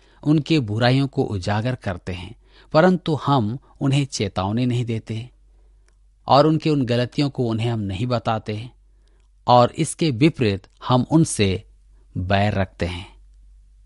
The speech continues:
कहने का अर्थ यही है कि जब हम उनके उन कमजोरियों को नहीं बताते हैं, उनकी सहायता नहीं करते हैं,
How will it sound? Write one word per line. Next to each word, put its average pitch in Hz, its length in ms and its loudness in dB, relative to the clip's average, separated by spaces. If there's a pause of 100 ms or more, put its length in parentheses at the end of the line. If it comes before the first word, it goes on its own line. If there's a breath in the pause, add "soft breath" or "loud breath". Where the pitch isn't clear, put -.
(160)
कहने 123 300 4
का 107 140 -2
अर्थ 107 420 -2
यही 147 240 4
है 101 300 2 (260 loud breath)
कि 131 80 4
जब 147 300 4
हम 143 180 2
उनके 127 380 0
उन 113 160 -2
कमजोरियों 117 640 0
को 117 200 -4
नहीं 104 440 0
बताते 104 480 0
हैं, 135 160 2 (240 loud breath)
उनकी 135 300 2
सहायता 113 500 0
नहीं 98 260 0
करते 101 380 0
हैं, 131 160 4